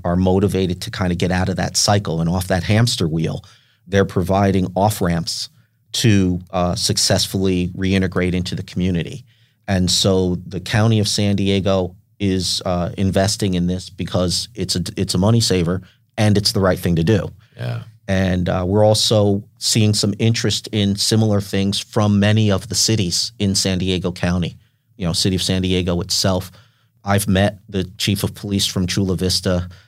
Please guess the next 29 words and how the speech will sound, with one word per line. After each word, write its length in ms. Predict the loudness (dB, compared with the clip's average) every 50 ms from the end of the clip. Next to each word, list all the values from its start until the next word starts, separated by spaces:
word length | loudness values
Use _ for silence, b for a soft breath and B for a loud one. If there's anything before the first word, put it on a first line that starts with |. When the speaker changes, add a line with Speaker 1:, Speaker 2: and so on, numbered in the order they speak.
| B B B -10
Speaker 1:
I've 160 | -10 -6 -2
met 360 | -2 0 2 2 0 0 -4 -8 -6
the 100 | -6 -4
chief 300 | -2 -2 -2 -2 -2 -4
of 100 | -8 -6
police 400 | -6 -2 0 0 2 2 2 0
from 220 | 0 0 0 0
the 80 | 0 0
city 260 | 0 0 0 0 0
of 60 | 0
San 240 | 0 0 0 0 0
Diego. 720 | 0 0 2 2 2 2 0 0 0 0 0 -2 -2 -2
I've, 260 | -2 -4 -4 -6 -8 -12 -16 _ -6
I've 240 | -4 -4 -4 -4
worked 320 | -2 0 0 0 0 -2 -4
with, 400 | -4 -2 -2 -2 -4 -6 -6 -4
uh, 140 | -4 -4 -4
Chief 280 | -2 -2 -2 -2 -2 0
Varso 520 | 0 2 2 2 2 2 0 0 0 0 0
in 60 | 0
Escondido. 760 | 0 0 -2 -2 -2 -2 0 2 2 2 4 2 2 0 -4 B B B B B B B B B B _ _ 0
Everyone 420 | 2 4 4 6 6 6 6 6 4
is 120 | 4 4 4
seeing 320 | 4 4 4 4 4 4
the 60 | 2
same 260 | 2 2 2 2 0
thing, 420 | 0 2 2 2 2 2 0 -2 -4 -6
Speaker 2:
Right. 280 | -8 -6 -6 -6 -8 -10 -12 -12
Speaker 1:
that 360 | -4 0 2 4 4 2 0